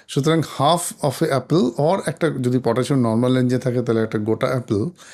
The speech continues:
একজন কিডনির পেশেন্ট রোজ খেতেই পারেন। এবং অ্যাপেলের এতগুলো গুণ রয়েছে, because it, uh, helps to lower cholesterol, এবং,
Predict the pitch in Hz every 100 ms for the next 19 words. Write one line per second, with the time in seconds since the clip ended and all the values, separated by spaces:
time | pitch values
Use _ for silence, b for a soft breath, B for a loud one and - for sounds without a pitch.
0 | B B 110 110 123 117 117 117 113 123
1 | - 123 127 127 - 117 160 139 113 202
2 | - b b b - 131 131 147 127 117
3 | 151 165 - - 123 117 - 196 190 247
4 | 220 135 160 160 127 135 147 - 104 104
5 | 113 123 110 - - 131 113 - 123 117
6 | 113 - 110 127 151 - 143 120 120 117
7 | 117 117 - 110 98 92 _ _ _ _
8 | _ - 117 117